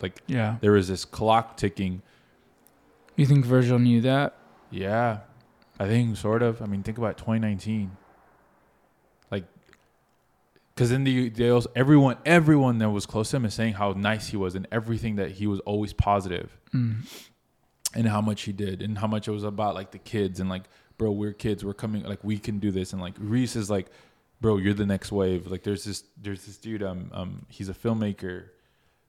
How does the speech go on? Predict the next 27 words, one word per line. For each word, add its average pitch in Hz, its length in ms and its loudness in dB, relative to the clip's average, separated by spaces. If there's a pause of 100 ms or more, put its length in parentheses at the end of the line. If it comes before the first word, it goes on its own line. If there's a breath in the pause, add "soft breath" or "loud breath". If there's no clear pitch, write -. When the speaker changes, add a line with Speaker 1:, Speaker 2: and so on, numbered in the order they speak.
(100)
Speaker 1:
Ah, - 240 -16
if 95 140 -8
Jared 101 220 -2
was 95 120 -6
here, 95 100 -8
he 95 120 -8
would 95 120 -6
know. 90 460 -8
But 92 160 -8
he 95 80 -8
was 95 140 -8
like, 87 160 -14
"You 104 100 -8
have 101 160 -6
the 101 100 -6
eye 95 180 -2
this 92 200 -10
generation 90 560 -8
needs. 87 300 -10
Like, 85 120 -16 (180)
go 92 160 -4
for 87 200 -10
it." 85 140 -12
Like, 90 260 -14
always 117 500 -2
that. 95 200 -2
Speaker 2:
Really? 120 360 4